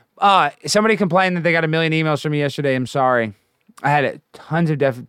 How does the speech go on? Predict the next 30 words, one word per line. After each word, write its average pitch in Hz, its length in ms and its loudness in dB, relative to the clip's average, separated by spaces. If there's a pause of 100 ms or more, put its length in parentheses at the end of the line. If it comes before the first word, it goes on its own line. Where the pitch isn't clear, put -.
(160)
uh, 113 120 0
technical 120 340 -6
difficulties 101 500 -6
yesterday. 90 440 -10 (460)
And 117 60 -6
I 117 40 -2
kept 143 180 0
going 147 240 0
live, 131 340 0
kept 127 160 -4
notifying 131 440 -2
patrons. 117 560 -4
Yesterday 123 400 -6
was 107 180 -4
a 101 60 -4
mess. 98 500 -4
I 107 140 -6
apologize. 101 560 -2
If 104 160 -8
you 135 80 -2
guys 135 120 -2
wanna 131 180 -4
hear 131 360 -4
the 113 100 -8
six - 300 -10
and 113 60 -6
a 110 60 -2
half 107 120 -4
hour 107 220 0
stream, 110 500 -6